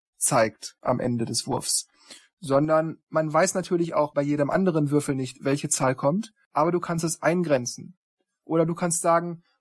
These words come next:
okay, ich kann jetzt hier dreimal die eins oder dreimal die zehn würfeln oder irgend sowas. Aber gut, bei der zehn käme ich auf das Feld, bei der eins käme ich auf das Feld oder irgend sowas. Oder du weißt zwar nicht, welche Zahl kommt, aber du sagst,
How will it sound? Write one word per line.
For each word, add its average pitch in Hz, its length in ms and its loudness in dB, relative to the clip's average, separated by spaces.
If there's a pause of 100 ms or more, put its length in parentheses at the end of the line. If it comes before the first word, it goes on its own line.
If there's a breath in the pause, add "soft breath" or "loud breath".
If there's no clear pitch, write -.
(120)
okay, 175 360 4
ich 147 120 2
kann 175 200 -2
jetzt 175 180 2
hier 175 140 2
dreimal 160 380 2
die 165 120 -2
eins 202 340 2
oder 147 380 2
dreimal 139 320 2
die 131 120 -2
zehn 175 340 2
würfeln 131 340 0
oder 131 160 -4
irgend 131 260 -4
sowas. 165 460 0 (100)
Aber 180 220 2
gut, 185 200 -2
bei 160 120 4
der 160 100 -2
zehn 208 300 2
käme 185 240 4
ich 170 140 -2
auf - 100 -6
das - 220 2
Feld, 240 420 2
bei 160 140 2
der 156 100 4
eins 170 220 0
käme 170 240 2
ich 165 80 -4
auf 151 100 -4
das 170 200 2
Feld 117 260 -4
oder - 180 -6
irgend - 220 -8
sowas. - 420 -4 (200)
Oder 160 440 2 (240)
du 165 160 -6
weißt 196 280 2
zwar 208 160 2
nicht, 170 200 2
welche 151 220 2
Zahl 147 260 2
kommt, 180 320 -4
aber 165 180 2
du 165 80 0
sagst, 170 540 0